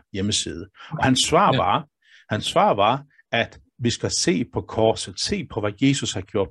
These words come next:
Speaker 1: på os, fokusere på, øh, korset, og så skal vi se på os selv. Se på, hvordan det påvirker os. Se på, hvordan vi bliver helliggjort. Se på frugterne af vores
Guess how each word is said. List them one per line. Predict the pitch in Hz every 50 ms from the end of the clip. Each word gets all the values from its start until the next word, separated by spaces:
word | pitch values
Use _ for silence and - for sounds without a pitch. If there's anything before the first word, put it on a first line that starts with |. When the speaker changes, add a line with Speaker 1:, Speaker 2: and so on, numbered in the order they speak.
| _
Speaker 1:
på | - 87
os, | 82 85 - -
fokusere | - 101 - - - - - - 214 202 160 143 -
på, | - 98 90 92 - - - - _ _ -
øh, | 95 90 82
korset, | - - - 123 139 147 143 - 95 90 - _ _ _ _ _ _ _ _
og | 170 180 196 208 349 226 - - _ _ _ _ _
så | - - 135
skal | - - 123
vi | 107
se | 98 - 117 101
på | - - 90
os | 82
selv. | - - - 85 65 71 _ _ _ _ _ _ _ -
Se | - - 165 160
på, | 156 120
hvordan | 107 107 110 - - 113
det | 107 104 -
påvirker | - - 113 104 104 95 90 - -
os. | 73 95 - - _ - - - _ -
Se | - 170 165 156
på, | - 120
hvordan | 107 104 98 98 101 101
vi | 95 90
bliver | 87 98 92
helliggjort. | - 104 104 107 107 - 87 78 78 -
Se | - - 170 165 156
på | - - 104 98 - - - - _ _
frugterne | - - - 127 123 - - - 85 87 87 -
af | 104 101 98
vores | 98 98 98 98 90 - - -